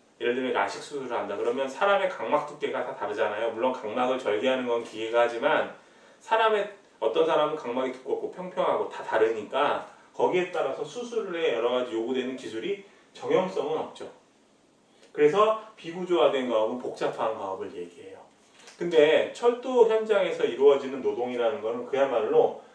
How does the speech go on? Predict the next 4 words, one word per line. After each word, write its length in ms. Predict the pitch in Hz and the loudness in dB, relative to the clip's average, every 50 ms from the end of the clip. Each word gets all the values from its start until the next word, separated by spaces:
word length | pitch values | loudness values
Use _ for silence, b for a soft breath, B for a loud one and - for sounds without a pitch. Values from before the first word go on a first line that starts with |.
| B B | B B
스트럭처드, 760 | _ - - - - 247 240 226 - - - 135 113 107 95 - - - _ _ - - _ _ _ _ _ _ _ _ _ _ _ _ _ _ - - | _ -20 -20 -6 0 0 0 0 0 -4 -4 -4 -4 -4 -8 -10 -14 -20 _ _ -20 -20 _ _ _ _ _ _ _ _ _ _ _ _ _ _ -18 -10
일상화된 760 | 139 143 170 160 - - 190 185 180 165 151 139 139 120 104 | -6 -6 -6 -2 2 4 4 6 6 4 2 2 0 -2 -4
일들이잖아요. 880 | 95 95 92 92 101 98 95 92 95 87 87 87 - - 175 180 - - - - _ _ _ _ _ _ _ | -8 -12 -12 -12 -12 -12 -10 -12 -12 -12 -12 -12 -10 -8 -8 -10 -10 -14 -18 -20 _ _ _ _ _ _ _
그러니까 720 | - 170 196 202 180 170 143 - 180 190 214 226 254 B | 4 6 6 6 4 0 -2 0 2 2 2 2 0 B